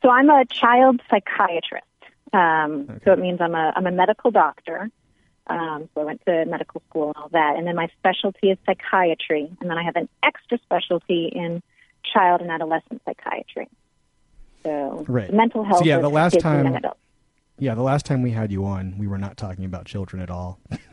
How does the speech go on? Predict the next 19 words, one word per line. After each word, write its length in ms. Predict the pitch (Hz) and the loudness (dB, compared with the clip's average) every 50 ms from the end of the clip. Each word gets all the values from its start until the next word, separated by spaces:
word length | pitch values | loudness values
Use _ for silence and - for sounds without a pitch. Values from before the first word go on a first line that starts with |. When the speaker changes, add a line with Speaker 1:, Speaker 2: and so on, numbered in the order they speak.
| _ _ - | _ _ -2
Speaker 1:
<laughs> 520 | 160 - - - - - 277 - 196 - | -2 0 2 0 0 0 2 -2 -2 0
No, 260 | 294 - - 226 453 - 202 - - | 2 2 4 4 4 2 2 4 4
not 400 | 294 254 - 269 - - 254 254 | 4 4 4 2 2 2 2 0
at 340 | - - - - - - | 0 0 -2 -6 -6 -4
all. 140 | - - - - - | -4 -6 -6 -6 -10
Speaker 2:
We 60 | - - - 156 | -6 0 0 0
were 60 | 156 | 0
talking 340 | 147 - - 156 151 143 147 | 0 2 2 2 2 4 2
about 200 | 139 135 131 127 | 2 2 2 2
Walter 340 | 123 123 120 123 - - 107 | 2 2 2 2 0 -2 -2
White, 380 | 107 107 107 101 98 90 - - | 0 0 -2 -2 -6 -10 -10 -6
so. 380 | - 117 104 98 98 95 92 - 202 | -4 -2 -2 -2 -4 -6 -6 -8 -10
Speaker 1:
Yes. 200 | - - - - _ _ _ _ _ _ - 381 427 - _ _ _ _ _ _ - | -10 -10 -10 -10 _ _ _ _ _ _ -8 -8 -8 -8 _ _ _ _ _ _ 2
Speaker 2:
Um, 400 | 147 147 143 139 135 131 127 120 | 2 4 4 4 4 2 2 0
Speaker 1:
Not 240 | 117 208 190 185 190 175 | 0 0 0 2 0 0
appropriate 500 | - _ - 147 - - - - - - | 0 _ -10 -8 -8 -6 -6 -6 -6 -6
for 80 | - - | -8 -4
kids. 280 | - - - - - - _ - - - - - _ _ _ _ _ _ _ _ _ _ _ _ _ _ _ _ _ - | -4 -4 -4 -4 -8 -10 _ -20 -20 -20 -20 -20 _ _ _ _ _ _ _ _ _ _ _ _ _ _ _ _ _ -14
Speaker 2:
So 520 | - - - 247 240 240 240 226 220 - | -6 0 2 4 6 6 8 6 6 4